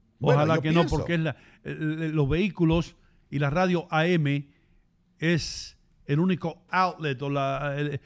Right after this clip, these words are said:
Speaker 2: el último refugio de los conservadores en este país. Señoras y señores, hablando de conservadores,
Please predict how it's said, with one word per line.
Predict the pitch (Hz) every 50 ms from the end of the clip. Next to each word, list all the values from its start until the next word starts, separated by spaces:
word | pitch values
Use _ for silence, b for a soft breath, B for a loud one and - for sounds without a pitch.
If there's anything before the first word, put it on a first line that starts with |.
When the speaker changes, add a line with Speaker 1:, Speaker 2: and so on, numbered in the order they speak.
| b b b
Speaker 2:
el | - 147
último | 170 208 208 160 208 185 180 170
refugio | 165 147 165 143 - - 202 196 131 135 160 151
de | 143 143
los | 143 139
conservadores | - - 143 131 - - 143 131 139 139 160 180 180 170 139 -
en | 139 139
este | 151 147 - - 139
país. | - - 131 127 127 127 - - B B B B B B B B B B -
Señoras | - 180 190 226 233 220 208 196
y |
señores, | 143 185 190 202 208 202 185 165 143 - - - _ - - _ _ _ _ _ _ -
hablando | - 160 175 190 202 196 185 185 185 170
de | 165 135
conservadores, | - 156 143 - 165 147 139 143 147 143 131 - - - -